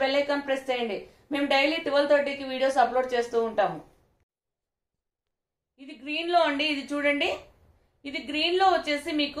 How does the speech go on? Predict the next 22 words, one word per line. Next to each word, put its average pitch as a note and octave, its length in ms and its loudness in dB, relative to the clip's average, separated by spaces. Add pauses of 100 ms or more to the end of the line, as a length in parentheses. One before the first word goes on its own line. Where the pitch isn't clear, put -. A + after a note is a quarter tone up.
(100)
కలర్ C#4+ 240 4
కాంబినేషన్ D4+ 440 2
అనేది C4 200 0
తెలుస్తూ C4+ 320 0 (120)
ఉంది. B3+ 200 -2 (460)
పళ్ళు D4+ 220 6 (100)
పాటు C4 260 6 (160)
శారీ D4+ 320 6
వచ్చేసి C#4+ 380 -4 (120)
మనకు C4+ 300 0 (1400)
మ్యాంగోస్ D4 480 -4
డిజైన్ C#4 340 -4
లాగా C4 300 2
కనిపిస్తూ B3+ 380 -4 (100)
ఉంది. B3 200 0 (1500)
చూడండి, B3+ 360 -6
శారీ C#4+ 240 4 (380)
మొత్తం C4 260 0 (120)
టోటల్ C4 320 2
గా D4+ 100 2
ఇలా C4 140 8 (100)
వస్తుంది. F#3 380 -6